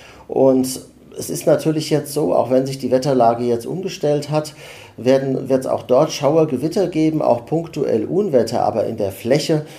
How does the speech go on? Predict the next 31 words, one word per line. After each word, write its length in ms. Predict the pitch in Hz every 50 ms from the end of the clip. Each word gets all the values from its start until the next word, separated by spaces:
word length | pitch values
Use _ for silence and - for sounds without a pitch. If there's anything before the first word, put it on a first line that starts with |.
| - - - - - - -
ähm, 540 | - 131 127 131 - - 123 117 113 113 117
wird 180 | 139 139 135
sich 200 | - 147 139 -
dort 220 | - 135 120 - 127
nicht 240 | 139 160 - - -
viel 200 | - 139 123 104
ändern. 420 | 95 101 101 104 101 104 95 95
Das 240 | - 95 - - -
heißt, 300 | - 117 139 147 - -
in 160 | - 110 104
tieferen 440 | - 175 190 185 175 151 143 135 127
Bodenschichten 760 | 120 - - - - 147 - 143 135 131 135 - 131 117 107
wird's 340 | 123 139 - - - - - - - - - - - _
sehr 240 | 104 110 143 156
wahrscheinlich 540 | 170 160 147 - - 135 135 135 139 127 139
bei 100 | - 120
der 160 | 117 127 120
Trockenheit 680 | - - - 113 - - 135 117 117 98 95 95 - -
bleiben, 520 | 95 90 82 98 120 143 156 165 165 160 - - - - - _ _
auch 360 | - 87 110 147 175 - -
wenn 160 | 156 151 147 147
es 180 | 147 143 -
punktuell 640 | - - 156 147 143 - 139 139 135 123 120 127 127
auch 180 | - - 104 123
im 100 | 107 117
Osten 340 | - 135 - - - 135
Deutschlands 580 | 123 120 117 120 123 - - - 117 113 110 -
eben 340 | - - 104 110 107 113 104
Starkregenereignisse 1400 | 98 - 98 92 - 107 107 - - 117 117 117 - 117 104 90 - 101 101 101 - 113 113 107 101 107 110
oder 240 | - - 101 95 87
Hagel, 380 | 98 87 95 101 104 107 107